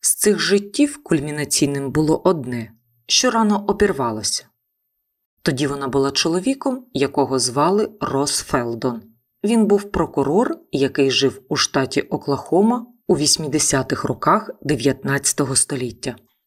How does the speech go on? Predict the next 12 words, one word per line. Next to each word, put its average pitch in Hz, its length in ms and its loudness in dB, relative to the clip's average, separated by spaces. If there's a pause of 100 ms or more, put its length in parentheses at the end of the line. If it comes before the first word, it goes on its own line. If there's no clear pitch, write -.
(880)
Моя 151 320 -4
пацієнтка 151 720 -2
скоїла 151 520 -2
самогубство 185 1040 0
у 151 80 0
віці 131 340 -2
тридцяти 139 560 -2
трьох - 320 -2
років 196 480 -2 (160)
у 156 120 -2
номері 160 380 -4
готелю, 117 600 -4